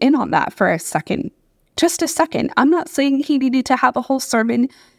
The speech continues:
dedicated to making the L G B T Q members of his congregation, because I'm sure there are, feel welcome and accepted. I'm just saying that if more pastors slipped in mentioning the L G B T Q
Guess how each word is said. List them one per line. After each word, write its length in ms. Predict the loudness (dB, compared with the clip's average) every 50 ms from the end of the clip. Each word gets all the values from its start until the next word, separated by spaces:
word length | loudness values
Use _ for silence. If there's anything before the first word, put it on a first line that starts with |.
| -8 -2
dedicated 640 | 2 2 2 2 0 -2 0 0 2 2 2 0 0
to 100 | 0 0
making 320 | 0 0 0 2 2 2 2
the 160 | 2 2 2
L 140 | 2 2 2
G 160 | 0 0 0
B 160 | 0 0 -2
T 180 | -2 -2 -2 -2
Q 160 | 0 0 0
members 540 | 2 2 0 0 2 0 0 0 -2 -2 -2
of 180 | 0 -2 0 0
his 160 | -2 -4 0
congregation, 840 | 2 2 2 2 2 -2 -2 -2 -2 -2 0 0 0 2 0 -2 -4 _ _ _ _ _ _ _ _
because 300 | -2 -2 0 0 -2 0
I'm 180 | 0 0 0 -2
sure 200 | -2 -2 -2 0
there 180 | 0 0 2 2
are, 280 | 2 0 -2 -4 -6 _ _ _ _ _ _ _ _ _ _ _ _
feel 280 | -2 2 2 2 4
welcome 420 | 2 2 0 0 0 0 0 0 0 0
and 100 | -2 -2
accepted. 560 | -2 -4 -4 -2 -2 0 0 0 0 0 0 0
I'm 240 | 2 2 2 2 0
just 220 | 0 -2 -4 -2
saying 420 | -2 0 0 2 2 2 2 2 2
that 180 | 2 2 2
if 180 | 0 0 0 0
more 220 | 0 2 0 0
pastors 760 | -2 -2 -2 -2 -2 -2 -2 -2 0 2 2 2 0 -2 -6 -8
slipped 400 | -8 -8 -2 0 0 0 2 2
in 300 | 2 2 2 2 0 0 0
mentioning 640 | 0 0 0 0 0 2 2 2 2 2 0 2
the 120 | 2 2
L 160 | 2 2 0 0
G 120 | -2 0
B 140 | 0 0 0
T 240 | 0 0 0 0 0
Q 440 | -4 -4 0 0 2 2 0 0